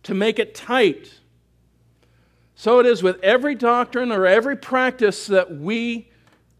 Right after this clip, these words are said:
hold. If we are not aware of and feel a tension of two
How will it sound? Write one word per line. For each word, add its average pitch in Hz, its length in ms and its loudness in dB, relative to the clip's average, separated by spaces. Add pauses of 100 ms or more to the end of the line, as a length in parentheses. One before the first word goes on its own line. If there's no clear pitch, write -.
(160)
hold. 208 680 0 (800)
If 185 240 -2
we 247 400 0
are 247 180 2
not 226 280 0
aware 185 600 2
of 233 380 -2
and 170 180 -6
feel 233 400 0
a 202 60 0
tension 226 560 -6
of 165 300 -6
two 285 520 -4